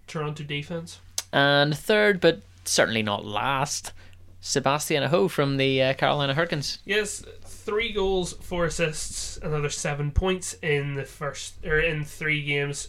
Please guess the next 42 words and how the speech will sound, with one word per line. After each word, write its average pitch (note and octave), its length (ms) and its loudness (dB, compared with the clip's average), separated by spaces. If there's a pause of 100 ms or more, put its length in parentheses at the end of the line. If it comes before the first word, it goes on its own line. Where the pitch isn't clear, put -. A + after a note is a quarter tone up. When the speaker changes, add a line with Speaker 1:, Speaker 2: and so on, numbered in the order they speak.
Speaker 1:
for D#3 200 -6
the D3+ 80 -2
Hurricanes, E3 640 0
who E3+ 240 0
have A#3 200 -4
started A3+ 400 -2
quite F3 320 -6
well, E3+ 420 -4 (140)
and D#3 320 -2
it's, - 380 -10
uh, D#3 420 -4 (380)
a F3 40 0
lot D#3+ 300 -4
down E3 240 0
to - 180 -6
Aho. F#3 400 -2 (1200)
Um, D3 320 -8
I D#3 80 -6
know F3 140 0
there D#3+ 180 2
are D3+ 120 0
two D3+ 260 -2
Ahos E3 420 -4
in F3 140 -6
the E3+ 60 -4
league, E3 300 -4
or D3+ 360 -2
Sebastian D#3+ 520 -6
Ahos D#3+ 360 -6
in D#3+ 80 -8
the D3+ 80 -6
league, D3+ 280 -2
which D3+ 220 -6 (480)
I D#3 60 -10
think D3+ 120 0
is D3 120 -4
very D3+ 200 -2
funny, D#3+ 300 -4
but D#3+ 180 -6
Speaker 2:
<laughs> - 360 -4
Speaker 1:
Ca-, B3 120 -2 (1120)
Carolina A3 600 -2